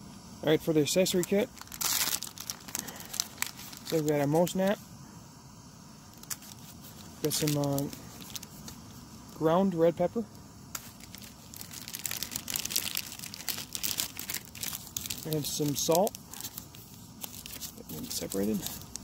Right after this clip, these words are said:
And we have some sugar. And we have these matches, red tip. We're gonna go ahead and open these beans with potatoes. Look at the packaging,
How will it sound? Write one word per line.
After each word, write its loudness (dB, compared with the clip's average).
And 6
we 6
have 4
some 2
sugar. 2
And 2
we 4
have 4
these 2
matches, 2
red 6
tip. 2
We're -10
gonna 6
go 10
ahead 12
and 6
open 4
these 4
beans 4
with 0
potatoes. 2
Look -2
at 4
the 2
packaging, 4